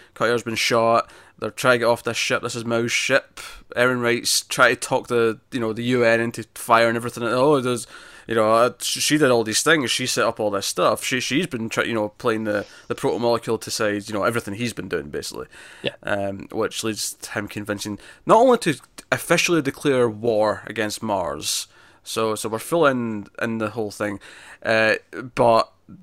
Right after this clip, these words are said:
Speaker 1: to, to frame Avasarala for sort of causing everything and sending people after her as a
Speaker 2: It's,
Speaker 1: result.
Speaker 2: uh, it's pretty good politicking, isn't it?
Speaker 1: I wouldn't use the word good.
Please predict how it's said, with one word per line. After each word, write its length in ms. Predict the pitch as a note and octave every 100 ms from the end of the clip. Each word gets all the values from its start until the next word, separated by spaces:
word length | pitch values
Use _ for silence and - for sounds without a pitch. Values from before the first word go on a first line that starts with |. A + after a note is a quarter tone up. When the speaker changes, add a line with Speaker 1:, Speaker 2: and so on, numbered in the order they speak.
| -
Speaker 1:
to, 160 | - B2
to 580 | - - A1+ - - -
frame 320 | - D3+ C#3+
Avasarala 840 | C3+ B2 A#2+ A2 A2 G#2 G2+ F#2+
for 240 | - G#2+ G2+
sort 160 | - F2+
of 60 | -
causing 380 | - G#2+ G2+ F#2
everything 460 | F2+ G2 G#2+ F2+ - - - -
and 300 | - G2+ G2+
sending 380 | - G#2 G2+ G2
people 320 | A2 G2 G2
after 200 | - G#2
her 160 | G2+
as 120 | G2 G2
a 40 |
Speaker 2:
It's, 40 |
Speaker 1:
result. 240 | F#2+ F#2 C3+
Speaker 2:
uh, 260 | B2+ B2+ B2+ -
it's 180 | C3+ -
pretty 280 | - E3 D#3
good 200 | D#3+ -
politicking, 600 | D3+ D3 C3+ A2+ A2+ A2+
isn't 180 | A#2+
it? 120 | G#2+ - _ _ _ _ _ _ - - - - - _ _ _ _ _ _ _ _ _ _ _ _ _ _ A2 - _ _ _ _ - _ _ _ _ _ _ - -
Speaker 1:
I 60 | -
wouldn't 180 | G#3+ B3
use 80 |
the 60 | G3+
word 220 | F#3+ B2
good. 320 | D3 A#2 -